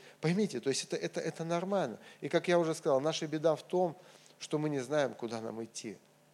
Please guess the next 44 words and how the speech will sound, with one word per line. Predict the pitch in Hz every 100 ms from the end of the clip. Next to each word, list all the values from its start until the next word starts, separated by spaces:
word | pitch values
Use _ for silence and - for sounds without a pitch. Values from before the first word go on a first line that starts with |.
| -
Вот | 107 -
в | -
трудной | 156 156 110 101
ситуации. | - - 123 101 - - - - -
Как | 165
понятно, | 202 254 143
когда | 123 120
у | 131
нас | 131
все | - 139
хорошо, | 139 135 151
нам | 139 131
никуда | 127 - 135 135
не | 147
надо | 151 104 120
идти. | 107 - - - -
Но | 131
когда | 135 139 139
плохо, | - 156 196 170 92 - - -
мы | 117
не | 120
знаем, | 110 117 101
куда | - 113 110 120
идти. | - 120 - - -
У | -
нас | 151 165
должно | 143 139 156
быть | 139 131 135
место, | 147 147 - - - - -
куда | 127 131
мы | 127
можем | 123 123 117
прийти | 104 117 113 147
в | 110
радости, | 107 123 120 101 -
в | 104
горе, | 98 117 127 107
в | 92
беде, | 90 113 107 127 110 104 - -
в |
чем | - 123 120
угодно. | 120 123 104 98
То | -
есть, | 92